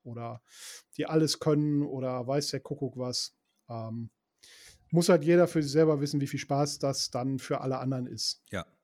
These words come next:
Speaker 2: ja. Ja.
Speaker 1: Wir spielen halt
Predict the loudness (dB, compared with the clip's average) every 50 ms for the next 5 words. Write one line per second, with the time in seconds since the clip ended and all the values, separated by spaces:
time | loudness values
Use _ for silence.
0 | _ _ -14 -14 -14 -14 -14 _ _ _ _ _ _ _ _ -20 -20 _ _ _
1 | _ _ _ _ -8 -6 -4 -4 -2 2 4 4 4 4 4 4 4 4 4 2
2 | 0 -2 -4